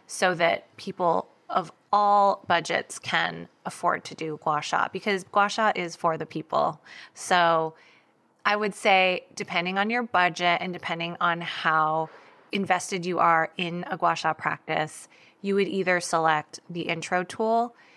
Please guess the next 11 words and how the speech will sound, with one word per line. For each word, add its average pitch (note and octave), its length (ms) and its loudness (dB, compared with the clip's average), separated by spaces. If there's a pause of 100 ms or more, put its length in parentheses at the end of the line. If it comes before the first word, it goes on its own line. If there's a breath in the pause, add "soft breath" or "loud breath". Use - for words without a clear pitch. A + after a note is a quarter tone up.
(140 soft breath)
If - 140 -12
you're A#3 80 -4
not B3+ 200 2
sure A#3+ 540 0
you G#3+ 100 -8
wanna G3 200 0
bring G3 240 -4
this G3 180 -4
into F#3+ 240 -6
your F#3 160 -2
life, E3+ 560 2